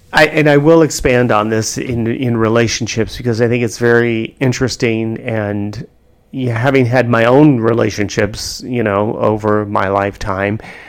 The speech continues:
I have come to understand what they were now that they're gone, now that they're done, now that they're over.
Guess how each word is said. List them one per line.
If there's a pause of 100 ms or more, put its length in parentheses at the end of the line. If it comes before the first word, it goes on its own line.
(320)
I
have
come
to
understand
what
they
were (520)
now
that
they're
gone, (120)
now
that
they're
done, (320)
now
that
they're
over.